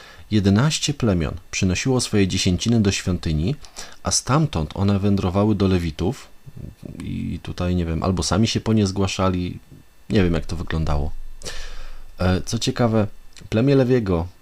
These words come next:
też musiało oddać dziesięcinę ze swojego dochodu. Składali to jako ofiarę Bogu. Księga Powtórzonego Prawa czternaście, dwadzieścia dwa do dwadzieścia siedem.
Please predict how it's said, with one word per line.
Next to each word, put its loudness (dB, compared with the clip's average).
też -4
musiało 2
oddać 0
dziesięcinę 0
ze -4
swojego 0
dochodu. 0
Składali 2
to -2
jako 0
ofiarę 0
Bogu. -4
Księga 0
Powtórzonego 2
Prawa -2
czternaście, -2
dwadzieścia -4
dwa -2
do -2
dwadzieścia -2
siedem. -4